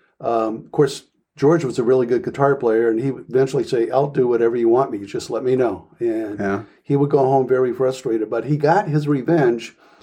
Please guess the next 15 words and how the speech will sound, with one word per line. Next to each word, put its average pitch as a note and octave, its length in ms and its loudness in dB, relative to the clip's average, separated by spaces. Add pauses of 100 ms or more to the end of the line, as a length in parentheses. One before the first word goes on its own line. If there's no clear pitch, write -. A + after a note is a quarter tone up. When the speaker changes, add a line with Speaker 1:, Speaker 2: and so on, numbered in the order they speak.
(220)
Speaker 1:
in A#2+ 80 0
the A#2 80 0
last C#3+ 340 2
album C3+ 320 2
the A#2 80 -4
group C3 280 -2
did B2+ 160 0
together, A#2 380 0
Abbey B2 260 0
Road, A2+ 380 0 (640)
in, B2 720 2 (500)
uh, A#2 300 -8
the C#3+ 200 -8
song C3+ 600 0 (180)
Something. - 640 -6